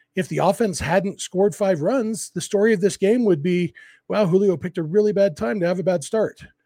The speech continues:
Uh, but because the offense scored, the story was Julio did just enough to win and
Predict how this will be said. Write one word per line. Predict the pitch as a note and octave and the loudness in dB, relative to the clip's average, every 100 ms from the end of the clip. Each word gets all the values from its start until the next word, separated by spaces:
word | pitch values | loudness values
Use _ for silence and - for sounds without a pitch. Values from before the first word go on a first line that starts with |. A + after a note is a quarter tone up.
| _ | _
Uh, | D3+ D#3 | -6 -2
but | C3+ D#3 | 0 0
because | E3 E3+ D3 | 0 -2 -2
the | |
offense | D#3+ D#3 D#3+ - | -2 -4 -6 -8
scored, | F3 A3+ | -2 0
the | F#3 | 0
story | - - D#3+ F3 | -6 -4 -2 0
was | D#3+ D3+ F3 - _ _ _ | 2 2 0 -4 _ _ _
Julio | G3+ F#3 F3 | 2 4 4
did | C#3+ | 0
just | B2+ F3 | -4 -4
enough | G3 D#3 | -4 -4
to | E3 | -4
win | D#3 G#3 G#3 | 0 0 0
and | C3 | -4